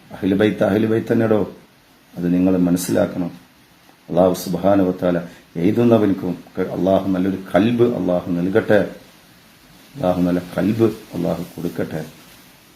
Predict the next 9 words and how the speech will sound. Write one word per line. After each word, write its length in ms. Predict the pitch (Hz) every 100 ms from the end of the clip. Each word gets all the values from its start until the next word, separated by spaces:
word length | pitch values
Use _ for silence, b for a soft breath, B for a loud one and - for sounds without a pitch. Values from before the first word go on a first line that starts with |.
| _ _ -
എല്ലാവരും 340 | 87 110 135 135
ഉണ്ടാവും, 420 | 131 131 98 90 - _ _ _ _
കൂടെ 240 | 95 98
ഉണ്ടാവും. 260 | 101 90 87
ഇപ്പൊ 480 | - - _ -
അഡ്മിന്മാര്, 540 | 87 90 110 110 110 107
എന്തൊക്കെയാ 500 | - 95 101 - 117
പറഞ്ഞ 160 | 107
അഡ്മിന്മാര്, 680 | 98 95 107 107 110 104